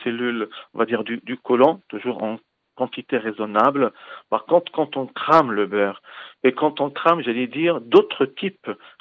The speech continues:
euh, pour, pour prendre un exemple, on fait un barbecue et on crame, euh, les saucissons, on crame notre viande, on va produire, euh, des molécules cancérigènes de type, euh, hydrocarbures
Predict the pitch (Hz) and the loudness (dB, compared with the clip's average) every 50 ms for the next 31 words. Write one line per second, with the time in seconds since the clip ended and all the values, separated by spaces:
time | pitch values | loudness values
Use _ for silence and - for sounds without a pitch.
0 | _ _ 113 110 104 - - - - - - - - - - - - 80 - - | _ _ -8 -6 -6 -6 -6 -8 -8 -10 -12 -14 -14 -16 -16 -18 -18 -20 -20 -20
1 | - - - _ _ _ _ _ _ - 127 120 120 120 120 120 117 113 131 139 | -20 -20 -20 _ _ _ _ _ _ -4 -4 -2 -2 -4 -6 -8 -6 -2 -2 -2
2 | 135 - - 123 107 - - - - - 110 - 135 123 120 117 127 117 117 117 | 0 -2 -4 -6 -6 -6 -10 -16 -14 -14 -4 0 0 2 4 4 4 2 2 0
3 | 123 - - - 151 139 131 120 113 120 127 - - - - 170 170 156 139 113 | -8 -8 -6 -4 -2 0 0 0 0 0 -2 -2 -4 -2 4 6 6 6 4 2
4 | - - - - - _ - 120 120 120 123 120 - - 123 - - 127 123 - | -4 -12 -14 -14 -8 _ -2 0 0 0 -2 -4 -6 -6 -8 -8 -10 -12 -14 -10
5 | - 139 131 120 113 113 - - - 139 143 139 131 127 123 113 - - 123 117 | -8 -6 -6 -6 -6 -8 -8 -6 0 2 2 2 2 0 -4 -6 -4 -4 -4 -4
6 | - 120 127 131 143 160 180 165 139 117 101 - - - - - - - - _ | -2 0 2 2 2 2 0 -2 -2 -2 -4 -4 -10 -18 -18 -18 -20 -20 -20 _
7 | _ - 123 120 117 127 151 147 - - - 143 139 131 127 139 139 139 147 143 | _ -4 -2 0 2 4 4 4 4 2 0 0 0 0 -4 -4 -2 -2 -2 -2
8 | - - - 120 113 113 123 117 127 135 131 131 131 - - - 156 143 - - | -2 -4 -6 -6 -6 -6 -6 -4 -2 -2 0 -2 -2 -2 -4 -4 -4 -4 -6 -6
9 | - 139 123 - - 135 120 123 117 110 - 143 147 147 131 120 120 - _ - | -8 -8 -6 -4 -4 -4 -4 -4 -6 -2 0 0 0 0 -2 -4 -6 -6 _ -4
10 | - 165 160 170 - - 143 127 - - - - - - _ - 123 120 117 120 | -2 -2 -2 0 2 4 4 4 2 -2 -16 -16 -16 -14 _ -2 0 0 0 0
11 | - - - - 156 139 117 131 135 135 - 139 127 - 123 147 156 160 156 151 | 0 -2 2 4 4 4 4 4 2 4 4 2 2 2 2 2 2 4 4 2
12 | 123 131 | 0 -4